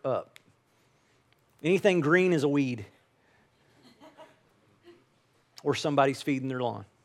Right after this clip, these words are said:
I live with my in-laws right now, and I was talking to my father-in-law the other morning. We're outside, and we're just talking. And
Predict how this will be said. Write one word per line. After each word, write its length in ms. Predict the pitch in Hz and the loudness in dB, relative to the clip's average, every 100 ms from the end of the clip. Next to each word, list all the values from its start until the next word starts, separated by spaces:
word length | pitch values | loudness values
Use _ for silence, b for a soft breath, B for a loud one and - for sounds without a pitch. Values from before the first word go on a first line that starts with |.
| _ _ _ _ _ _ _ _ _ _ _ | _ _ _ _ _ _ _ _ _ _ _
I 80 | 147 | 4
live 200 | 170 160 | 6 4
with 100 | 147 | 2
my 140 | 160 | 2
in-laws 460 | 160 170 165 151 151 | 4 4 8 8 8
right 200 | 156 156 | 6 8
now, 260 | 156 156 | 6 4
and 140 | 143 139 | 4 4
I 80 | 143 | 2
was 160 | 135 | 4
talking 300 | - 160 160 | 6 6 4
to 100 | 147 | -2
my 80 | 160 | -4
father-in-law 580 | 147 165 160 151 147 147 | 6 8 10 8 8 8
the 120 | 151 | 6
other 100 | 147 | 4
morning. 380 | 143 160 156 151 | 4 4 4 4
We're 100 | 143 | 6
outside, 480 | 151 147 156 151 151 | 6 6 6 8 6
and 100 | 147 | 4
we're 80 | 143 | -4
just 140 | - | 2
talking. 340 | 160 151 160 | 4 4 2
And 120 | 135 | -6